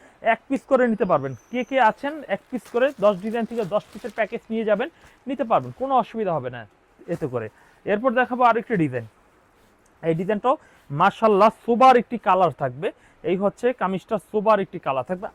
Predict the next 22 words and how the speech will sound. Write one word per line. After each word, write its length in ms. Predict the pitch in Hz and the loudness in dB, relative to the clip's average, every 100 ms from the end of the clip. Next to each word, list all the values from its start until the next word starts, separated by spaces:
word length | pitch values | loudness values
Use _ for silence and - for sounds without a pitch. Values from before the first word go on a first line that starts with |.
| 185 | -2
আকাশি 280 | 196 190 135 | -2 -6 -10
কালার। 220 | 123 113 - _ _ - | -10 -10 -12 _ _ -8
এই 60 | 190 | -4
হচ্ছে 200 | 208 196 240 | -2 -4 -6
কামিজের 280 | 208 202 214 - | -4 -2 -2 -2
সামনের 280 | 196 185 151 | -4 -4 -6
সাইড। 180 | 127 110 _ - | -8 -12 _ -6
দেখেন, 220 | 139 - 110 _ _ _ _ _ | -6 -6 -14 _ _ _ _ _
ভালো 280 | 147 196 247 254 | 0 4 6 6
কোয়ালিটির 380 | 247 247 240 262 226 | 6 4 2 2 4
মাল 140 | 220 - | 4 2
কিনুন 280 | 214 202 285 302 | -2 0 -4 -8
ফুরকান 340 | - 226 247 233 - | -2 0 2 0 0
ফেব্রিক্সের 440 | 180 147 143 131 127 | -2 -2 -8 -10 -12
থেকে, 200 | - 113 _ _ _ 143 | -16 -18 _ _ _ 0
আর 60 | 143 135 | 0 2
ভালো 180 | 202 247 | 4 6
মাল 120 | 247 233 | 4 2
নিতে 140 | 240 247 | -2 -2
হলে 140 | 208 294 - | -2 -4 -8
ফুরকান 260 | 240 240 214 | -6 -6 -4
ফেব্রিক্স 260 | 214 220 | -6 -2